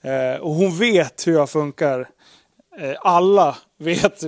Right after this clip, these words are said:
hur jag funkar om jag inte får tillräckligt med mat. Men, eh, det har funkat, för när man kör bil, då blir man glad av det.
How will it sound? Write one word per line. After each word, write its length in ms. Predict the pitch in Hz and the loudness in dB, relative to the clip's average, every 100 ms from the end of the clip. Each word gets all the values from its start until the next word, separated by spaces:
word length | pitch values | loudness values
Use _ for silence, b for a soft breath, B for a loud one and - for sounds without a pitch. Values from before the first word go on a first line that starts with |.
| 156 | -4
hur 100 | 165 | -2
jag 160 | 156 151 | -2 -2
funkar 380 | 165 147 151 | -4 -2 -4
om 140 | 143 156 | -4 -6
jag 100 | 151 | -8
inte 120 | 139 | -10
får 160 | - 135 | -10 -10
tillräckligt 460 | 151 127 123 127 | -8 -8 -8 -12
med 100 | 127 | -10
mat. 480 | 139 120 110 - - _ B B B | -10 -12 -14 -16 -16 _ B B B
Men, 260 | 151 170 170 | -4 -2 0
eh, 140 | 165 | 0
det 80 | 165 | 0
har 100 | 175 | -2
funkat, 560 | - 196 165 - 156 120 | -2 -2 -2 -4 -8 -8
för 100 | 160 | -8
när 80 | 156 | -6
man 120 | 151 | -8
kör 120 | 151 | -10
bil, 300 | 139 151 127 | -8 -8 -8
då 80 | 135 | -10
blir 120 | 139 | -10
man 160 | 139 131 | -12 -10
glad 280 | 143 131 | -8 -6
av 120 | 131 127 | -8 -10
det. 180 | 107 | -14